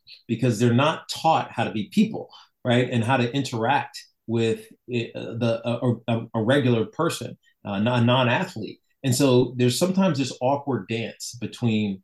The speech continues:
a-, what an athlete is on field and who he is in public. Well, the same thing occurs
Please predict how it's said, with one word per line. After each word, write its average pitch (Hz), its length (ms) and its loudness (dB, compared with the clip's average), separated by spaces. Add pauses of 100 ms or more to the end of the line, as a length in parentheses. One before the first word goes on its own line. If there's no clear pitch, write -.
(160)
a-, - 80 -4 (140)
what 113 160 0
an 107 80 0
athlete 113 420 -2
is 110 160 0
on 95 180 -4
field 165 440 0
and 107 120 -2
who 123 160 2
he 113 320 -2
is 107 300 -4 (300)
in 107 180 -2
public. 160 360 -2 (420)
Well, 135 100 4
the 120 80 -2
same 185 400 2
thing 160 260 0
occurs 107 680 -2